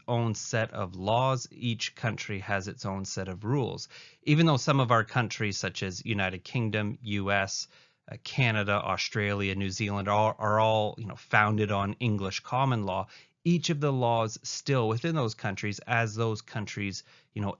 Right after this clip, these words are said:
age, as they have new governments, as they form new laws, they each have different laws as it comes to economic trade.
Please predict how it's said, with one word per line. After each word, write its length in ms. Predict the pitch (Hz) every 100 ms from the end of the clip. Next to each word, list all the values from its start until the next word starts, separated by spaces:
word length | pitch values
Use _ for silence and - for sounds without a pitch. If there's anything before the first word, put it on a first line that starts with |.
| -
age, 400 | 110 107 110 113
as 180 | 104 104
they 120 | 101
have 240 | 107 95
new 220 | 95 107
governments, 480 | 104 107 101 101 101
as 140 | 98 -
they 120 | 101
form 320 | - 104 98
new 140 | 98
laws, 380 | 95 104 110 104
they 200 | - 110
each 300 | - 135 120
have 400 | - 117 107 95
different 420 | - 196 - 113 -
laws 380 | 98 92 90 - - - _ -
as 220 | 120 113
it 120 | 120
comes 380 | - 127 110 -
to 240 | - 110 -
economic 600 | 110 107 101 95 92 90
trade. 500 | - - 120 90 -